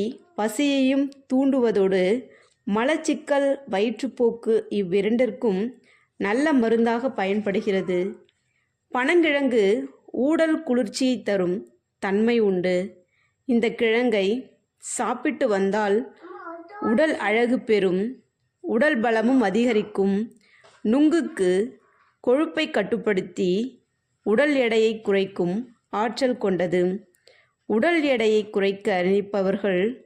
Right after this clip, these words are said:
நுங்கு சாப்பிட்டால் நல்ல பயன் பெற முடியும். இந்த வீடியோவை தொகுத்து வழங்குபவர்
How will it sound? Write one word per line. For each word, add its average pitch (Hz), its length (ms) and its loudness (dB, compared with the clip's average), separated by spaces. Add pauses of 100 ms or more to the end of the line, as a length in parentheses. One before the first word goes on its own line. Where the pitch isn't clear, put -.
(380)
நுங்கு 294 360 2
சாப்பிட்டால் 190 800 -2 (300)
நல்ல 226 320 0 (100)
பயன் 202 340 0
பெற 202 180 0
முடியும். 180 460 0 (800)
இந்த 214 240 0
வீடியோவை 220 540 2
தொகுத்து 196 380 -2
வழங்குபவர் 202 680 0